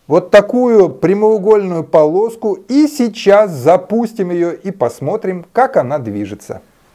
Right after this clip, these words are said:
Я отпускаю полоску, и она летит, вращаясь вокруг своей продольной оси.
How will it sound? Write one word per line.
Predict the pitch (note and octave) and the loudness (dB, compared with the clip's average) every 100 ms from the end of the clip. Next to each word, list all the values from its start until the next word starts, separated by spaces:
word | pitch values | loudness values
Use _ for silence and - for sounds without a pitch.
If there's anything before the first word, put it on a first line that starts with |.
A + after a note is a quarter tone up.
| _ C3 | _ 2
Я | G3+ | 4
отпускаю | A#3 A#3 B3 - D4 D4+ D4 | 4 0 -4 0 4 6 4
полоску, | D4 B3+ A#3+ A#3 A3 - F3+ | 4 4 4 0 -2 -2 -2
и | F3 F#3 | 2 2
она | F#3 F#3+ | 2 0
летит, | G3 G3+ - D4 D#4 | -4 -8 -4 -2 -2
вращаясь | F#3+ G#3+ G#3+ - - B3 C4+ B3+ B3 | -2 -2 -2 -4 0 2 2 0 -2
вокруг | F3+ E3+ F3 G#3 F3 | -2 -2 -2 -6 -6
своей | D#3+ D#3 D#3 D3+ | -4 -4 -2 -6
продольной | - D3 B2 C#3 C3+ B2+ A#2+ | -4 -6 -2 -4 -4 -6 -10
оси. | G2 - A2 | -12 -14 -14